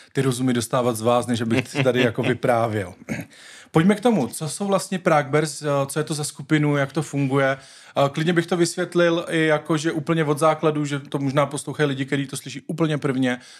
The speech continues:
Speaker 1: tak aby jsme to, aby jsme to krásně přiblížili.
Speaker 2: Eh, v podstatě Prague Bears vzniklo ta myšlenka po, jakoby, udělat jako organizaci, sdružovat jako muže, v ta-, který jako mají rádi určité muže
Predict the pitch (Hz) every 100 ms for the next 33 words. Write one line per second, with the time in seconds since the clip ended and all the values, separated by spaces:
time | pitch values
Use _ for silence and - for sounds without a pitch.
0 | - 135 135 135 123 - 127 127 127 123
1 | 127 - 127 123 123 120 120 120 113 -
2 | 110 - 107 104 101 110 110 _ _ _
3 | _ _ _ - - 113 107 101 - 117
4 | - 120 - 117 110 113 120 120 123 113
5 | - 107 104 110 110 117 110 107 107 104
6 | - 104 101 107 98 95 - _ _ _
7 | 101 98 92 92 85 92 95 95 - _
8 | _ _ _ - 107 104 104 - 104 107
9 | 110 101 113 104 107 110 113 104 107 113
10 | 104 - - _ _ 120 113 117 110 117
11 | - - - - 107 104 101 104 101 98
12 | 95 95 98 101 95 98 - - 107 107
13 | 104 101